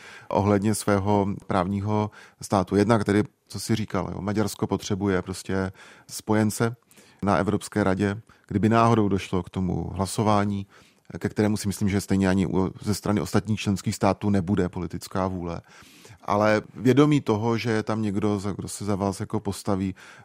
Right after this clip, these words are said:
zlepšuje vaši pozici. A ve Slovensku ho teďka Maďarsko bude mít. Zároveň to znamená, že pokud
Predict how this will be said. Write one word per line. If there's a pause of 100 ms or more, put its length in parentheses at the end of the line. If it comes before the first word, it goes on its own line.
(100)
zlepšuje
vaši
pozici. (680)
A
ve
Slovensku (100)
ho
teďka (200)
Maďarsko (260)
bude
mít. (580)
Zároveň (380)
to
znamená,
že (240)
pokud